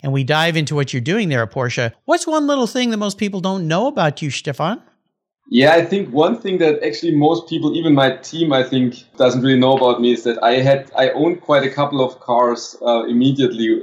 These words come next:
Speaker 2: after I got my driver's license back in the days. And I even modified them quite a bit. So I bought, uh, when I was eighteen, like, I was always waiting to get my driver's license. And in Germany, you can get it at eighteen.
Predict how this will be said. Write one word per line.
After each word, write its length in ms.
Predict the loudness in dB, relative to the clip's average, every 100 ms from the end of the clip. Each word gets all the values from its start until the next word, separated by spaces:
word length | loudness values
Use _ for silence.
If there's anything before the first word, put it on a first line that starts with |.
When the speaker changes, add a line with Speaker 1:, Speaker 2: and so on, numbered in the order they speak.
| 0
Speaker 2:
after 320 | 0 0 -2
I 120 | -2
got 260 | -2 -4 -2
my 200 | -2 -2
driver's 440 | 0 0 0 -2
license 360 | 0 0 -4 -6
back 200 | -4 -2
in 100 | -4
the 60 |
days. 400 | -4 -2 -2 -4 -14 _ _ _ 0
And 80 | 2
I 100 | 4
even 220 | 4 4
modified 520 | 4 2 0 0 0
them 200 | -2 -4
quite 160 | -2 -2
a 60 |
bit. 220 | 0 0 0
So 220 | -2 2
I 180 | 0 0
bought, 480 | 2 4 2 -4 -6
uh, 160 | -4 -2
when 140 | 0
I 80 | 0
was 180 | 0 0
eighteen, 540 | -2 0 -2 -2 -4 -14 _ _
like, 140 | -2 2
I 60 |
was 120 | 2 4
always 260 | 4 2
waiting 300 | 2 2 2
to 60 | 0
get 160 | 0
my 100 | 0
driver's 380 | 0 0 0 0
license. 320 | 0 -2 -6
And 120 | -4 -4
in 80 |
Germany, 340 | 0 2 4 2
you 120 | 2
can 140 | 0
get 120 | 0 0
it 120 | 0
at 100 | 0
eighteen. 540 | 0 0 -2 -4 -8